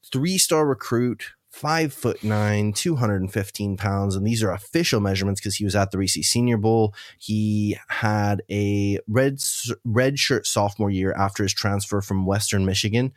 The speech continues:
So that's how he's, like, it's weird. He's, like, he's got stats all the way back to twenty eighteen. Um, you're like, "Wait a second, how is this guy only a senior?" Because he transferred, um, from Western Michigan.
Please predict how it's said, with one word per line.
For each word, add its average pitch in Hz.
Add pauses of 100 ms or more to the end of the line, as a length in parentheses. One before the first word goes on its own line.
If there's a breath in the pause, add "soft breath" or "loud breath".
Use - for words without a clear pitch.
So -
that's 104
how 101
he's, 95
like, 92
it's 107
weird. 110
He's, 98
like, 104
he's 110
got -
stats 101 (160)
all 101
the 98
way 101
back 95
to 110
twenty 101
eighteen. - (340 loud breath)
Um, 107
you're 110
like, 104 (100)
"Wait 113
a 98
second, 90
how 110
is 120
this 113
guy 87
only 92
a 90
senior?" 98
Because 98
he 101
transferred, 92
um, 90
from 131
Western 98
Michigan. 92